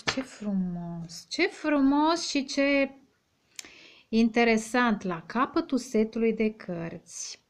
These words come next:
Puf! Marea Preoteasă, șapte de cupe. Mm. Valetul de bâte.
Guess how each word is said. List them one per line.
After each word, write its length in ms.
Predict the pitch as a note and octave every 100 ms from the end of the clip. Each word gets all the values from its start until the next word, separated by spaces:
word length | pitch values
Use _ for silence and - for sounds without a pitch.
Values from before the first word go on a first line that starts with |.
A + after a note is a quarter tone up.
| -
Puf! 1120 | B3 D4 E4+ F4 F4 E4 C#4+ A3+ F#3 - - - - - - - - - - -
Marea 340 | G3+ A#3 D4+ D4+
Preoteasă, 680 | C4+ B3+ A3+ C4 D4 D4
șapte 520 | G3+ - A3+ A3+ - G#3
de 200 | F#3+ F#3
cupe. 840 | - A#3+ B3+ - - - A3+ - _ _
Mm. 1040 | A#3 B3+ C#4 C#4 C4+ B3+ A#3+ A#3 A3+ A3 A3+ _ _ _ _ _ _ - - - - - _
Valetul 580 | - F#3 F#3+ F#3 A3 C4
de 140 | A#3 A3
bâte. 920 | F#3+ G#3 C4 C4 - F#3 - -